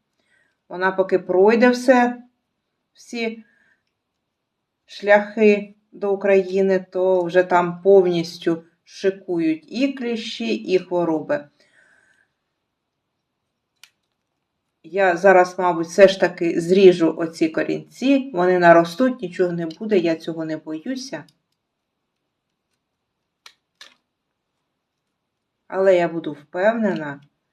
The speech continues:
що кліщі не зробили ось тут кладку. Ось ці коричневі п'ятенця, я постійно кажу, це їхні гнізда. Тому зачищаємо.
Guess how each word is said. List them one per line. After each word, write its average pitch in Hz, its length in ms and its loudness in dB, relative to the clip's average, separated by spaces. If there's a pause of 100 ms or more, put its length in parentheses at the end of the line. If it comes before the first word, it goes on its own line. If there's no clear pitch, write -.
(520)
що - 580 -6 (180)
кліщі 190 960 -6 (380)
не 170 260 -6
зробили 175 840 0
ось 156 260 -10
тут 175 280 -14
кладку. 165 680 -2
Ось 185 280 -4
ці 214 180 0
коричневі 196 640 4
п'ятенця, 175 760 0
я 190 140 2
постійно 180 580 -4
кажу, 175 260 -8
це 196 380 -2
їхні 170 580 -2
гнізда. 151 460 -8 (640)
Тому 160 420 -10
зачищаємо. 180 1400 -2